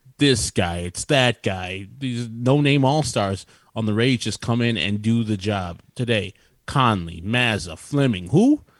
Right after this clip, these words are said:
I, like, I've heard of Adam Conley back with the, the Marlins, but otherwise, before today's game, did you hear about Armstrong or Mazza or Fleming? Like, no.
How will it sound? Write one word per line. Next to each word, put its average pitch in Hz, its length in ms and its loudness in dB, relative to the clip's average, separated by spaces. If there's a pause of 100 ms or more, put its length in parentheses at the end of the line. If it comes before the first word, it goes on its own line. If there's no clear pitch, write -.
(240)
I, 123 80 0
like, 120 160 0
I've 120 120 0
heard 170 200 2
of - 60 0
Adam 120 260 0
Conley 117 360 -2
back 113 380 0
with 113 180 -2
the, 120 140 -4
the 104 240 -6
Marlins, 113 560 0 (380)
but 123 200 -2
otherwise, 127 640 2
before 143 440 0
today's 135 280 2
game, 110 280 0
did 95 200 -8
you 104 140 -4
hear 117 400 0
about 113 240 4
Armstrong 87 560 -8
or 104 80 -6
Mazza 101 500 0
or 110 100 -6
Fleming? 95 400 -6 (360)
Like, 104 220 -4
no. 120 280 0